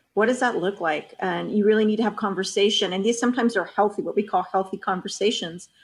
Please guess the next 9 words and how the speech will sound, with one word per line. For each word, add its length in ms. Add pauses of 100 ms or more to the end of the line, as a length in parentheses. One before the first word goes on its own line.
(280)
um, 480
about 380
some 180
of 80
the 80
things 300
that 120
you're 120
seeing. 420